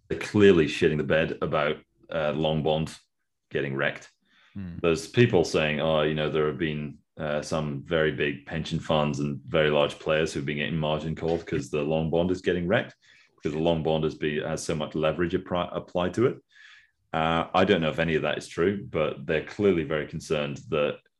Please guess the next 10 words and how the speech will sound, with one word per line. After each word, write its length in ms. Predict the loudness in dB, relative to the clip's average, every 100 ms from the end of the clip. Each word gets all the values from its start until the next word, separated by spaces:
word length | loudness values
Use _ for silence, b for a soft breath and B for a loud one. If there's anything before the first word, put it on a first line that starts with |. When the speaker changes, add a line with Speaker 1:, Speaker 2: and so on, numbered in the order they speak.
| _ -4
Speaker 1:
long-dated 840 | 0 4 6 6 4 4 4 0 2
government 400 | 0 0 -2 0
bonds 540 | 0 2 -2 -4 -16 -6
are 300 | -2 -2 -2
being 180 | -4 -4
selling 360 | -2 -2 -2
off 160 | -6 -4
very, 260 | -2 -2
very 300 | 0 -2 0
aggressively. 760 | -2 -2 -4 -4 -6 -6 -8